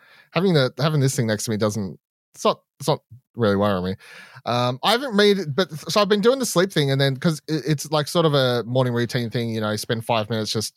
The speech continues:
checking out what Pokemon showed up, and that's sort of, that's a nice thing to do when I wake up in the first morning, be like, "Oh, that's cute." Like, 'cause the art is really good. Like, that's, I feel like that helps, that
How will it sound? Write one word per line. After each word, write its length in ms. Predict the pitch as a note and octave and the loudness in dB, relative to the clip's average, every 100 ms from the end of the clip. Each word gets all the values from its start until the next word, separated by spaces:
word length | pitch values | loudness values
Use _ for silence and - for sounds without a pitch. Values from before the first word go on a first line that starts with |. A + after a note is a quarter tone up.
| _ | _
checking 240 | - A#2+ | -4 0
out 100 | A2 | 0
what 160 | G2+ G#2 | 2 0
Pokemon 340 | A2 G#2 G#2+ | -2 -2 -4
showed 240 | G2+ G2 G2 | -2 0 2
up, 200 | F#2+ - | 0 -2
and 80 | G#2+ | -4
that's 160 | G2 - | -4 -2
sort 180 | G#2 | -2
of, 140 | G2 - _ | -2 -4 _
that's 200 | B2+ B2 | -4 -2
a 60 | C3 | -2
nice 220 | A#2 A2+ | -2 -2
thing 160 | B2+ A2+ | -2 -2
to 60 | |
do 220 | G#2+ D3 | 2 4
when 100 | C#3 | 4
I 20 | B2+ | 2
wake 220 | C3 B2+ | 2 0
up 120 | C3 | -2
in 60 | B2+ | -4
the 120 | A2+ | -2
first 240 | - B2 | -2 -2
morning, 200 | C3 C3 | 0 0
be 60 | C3+ | 0
like, 100 | C#4+ | 0
"Oh, 100 | G#4 | -2
that's 180 | F4 - | -4 -6
cute." 340 | - D#3+ E3+ | -2 0 0
Like, 160 | - D3+ | -4 0
'cause 140 | G#3 | 0
the 80 | E3 | 2
art 280 | F#3 G3 F3+ | 2 4 4
is 140 | C#3 A#2+ | 0 0
really 200 | C3 A2+ | 0 0
good. 160 | G2 - | -4 -4
Like, 160 | G#2 - | -6 -2
that's, 220 | B2+ - - - - | -2 -2 -12 -8 0
I 60 | |
feel 80 | D3 | 2
like 120 | F3 | 2
that 160 | D#3+ D3 | 0 -2
helps, 280 | C#3 E3 - | -2 -2 -2
that 200 | C3+ | -4